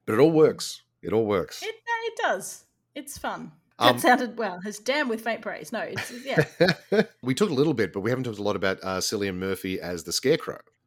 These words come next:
Speaker 2: Yes. So he's just basically working for Ra's al Ghul, but he
Speaker 1: Yeah.
Speaker 2: thinks they're gonna hold the city hostage, but actually they wanna destroy the city totally.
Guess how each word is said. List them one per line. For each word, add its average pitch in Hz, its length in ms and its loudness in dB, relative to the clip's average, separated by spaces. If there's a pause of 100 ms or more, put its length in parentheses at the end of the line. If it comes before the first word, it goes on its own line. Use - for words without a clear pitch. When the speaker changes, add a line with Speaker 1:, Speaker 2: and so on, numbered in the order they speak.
(140)
Speaker 2:
Yes. - 800 -10 (200)
So - 140 -6
he's 339 300 -4
just - 180 -10
basically 226 600 -4
working 190 480 -6
for 185 180 -8
Ra's 180 300 -6
al 175 140 -8
Ghul, 170 540 -10 (200)
but 175 140 -10
he 196 180 -8
Speaker 1:
Yeah. 160 200 6
Speaker 2:
thinks - 120 -4
they're 180 220 -10
gonna 180 180 -8
hold 170 360 -10
the 165 60 -18
city 175 280 -12
hostage, 170 760 -12 (280)
but 175 100 -12
actually 170 460 -12
they 165 160 -14
wanna 165 260 -12
destroy 160 400 -14
the 156 80 -18
city 165 280 -16
totally. - 480 -18